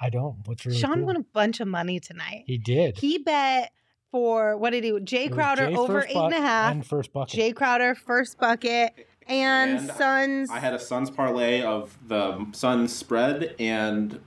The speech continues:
Speaker 3: um, Devin Booker under on points because I had a feeling they, he wouldn't play that much.
Speaker 2: Mm-hmm.
Speaker 3: And all of that hit. Um, Espo had a different experience with, uh,
Speaker 1: Yeah.
Speaker 3: with the first bucket.
Speaker 1: I had Jay Crowder first bucket, plus six hundred, hitting to,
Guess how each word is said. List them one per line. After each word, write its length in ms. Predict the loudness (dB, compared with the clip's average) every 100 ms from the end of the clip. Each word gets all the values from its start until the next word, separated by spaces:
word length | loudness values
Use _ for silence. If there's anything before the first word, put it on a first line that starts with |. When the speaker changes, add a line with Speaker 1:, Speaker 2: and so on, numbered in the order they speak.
| -4
Speaker 3:
um, 680 | 0 0 0 -6 -8 -12 -14 _ -20 _ _ _ _ _ _ 0
Devin 220 | 2 4
Booker 280 | 2 2 0
under 260 | 0 2
on 160 | 4 2
points 280 | 0 -2 -2
because 220 | -6 -2
I 60 | 0
had 120 | -2
a 40 |
feeling 360 | -2 -4 -4 -2
they, 260 | -2 -2 -6
he 100 | -6
wouldn't 220 | -6 -6
play 120 | -6 -6
that 160 | -8
much. 100 | 2
Speaker 2:
Mm-hmm. 600 | 6 8 8 6 4 2 0
Speaker 3:
And 320 | -2 -2 -4 -6 -4
all 180 | -2
of 60 | -2
that 200 | -4 -6
hit. 220 | -10 -12 -18 -20 _ -10
Um, 360 | -10 -10 -8
Espo 320 | -2 -2 0 0
had 120 | -2
a 100 | -2
different 280 | -4 -4 -6
experience 500 | -6 -6 -6 -8 -6
with, 100 | 0
uh, 40 |
Speaker 1:
Yeah. 680 | 2 4 4 4 2 0 -2 -6
Speaker 3:
with 100 | -8
the 80 | -8
first 260 | -6 -8 -6
bucket. 340 | -6 -6 -12 -12 -4
Speaker 1:
I 140 | 0
had 280 | 2 2 0
Jay 320 | 0 0 0
Crowder 320 | 0 2 2
first 300 | 0 0 -2 0
bucket, 460 | -2 0 0 0 -4 _ _ -4
plus 320 | -2 0 0
six 240 | -2 0
hundred, 380 | 0 2 2 -2 -8 _
hitting 420 | -2 0 2 2 4
to, 260 | 2 2